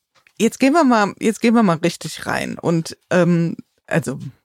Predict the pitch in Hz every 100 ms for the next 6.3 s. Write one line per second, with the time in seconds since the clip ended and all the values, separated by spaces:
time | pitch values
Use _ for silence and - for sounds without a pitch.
0 | - 156 175 160 165 160 151 175 294 -
1 | 151 - - - 156 160 151 160 202 208
2 | 208 202 202 202 196 - 208 208 190 190
3 | - - - 165 180 226 226 190 180 -
4 | 165 175 170 - 170 170 - - - -
5 | - 175 - - - 160 180 185 175 170
6 | 170 170